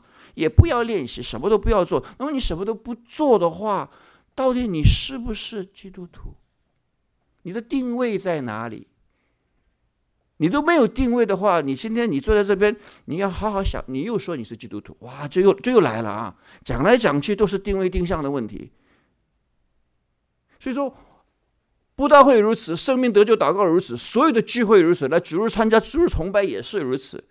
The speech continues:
你来了，不要坐在那边来，来 enjoy 这个 worship。worship 不是 enjoy 的啊！现在传了很多的不好的信息，很多说啊，我们来，来我们教会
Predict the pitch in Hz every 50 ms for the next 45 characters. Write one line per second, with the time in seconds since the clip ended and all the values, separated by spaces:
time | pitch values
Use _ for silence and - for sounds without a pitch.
0 | _ _ - - 139 147 143 127 156 220 233 214 - 269 247 240 269 247 240 233
1 | 226 233 214 226 233 226 185 180 185 196 190 196 - - 156 143 147 139 135 202
2 | 233 226 208 180 135 180 185 170 156 160 165 196 220 - - - 107 - - -
3 | - - _ _ _ - - 131 196 - - 185 - - 226 220 - - - 123
4 | 104 107 104 151 202 202 160 - 98 87 101 107 110 - 180 190 180 147 - -
5 | - 143 151 156 117 107 113 175 170 156 123 - - 175 127 110 95 - 127 -
6 | - - 165 127 104 - 80 85 - _ _ _ - - - _ _ _ _ _
7 | _ _ _ _ _ _ _ _ _ _ _ _ _ _ _ _ - 131 139 180
8 | 226 240 - 254 220 147 147 160 160 156 143 147 156 170 170 175 190 202 165 151
9 | 165 196 202 180 185 190 - 240 208 190 214 196 160 135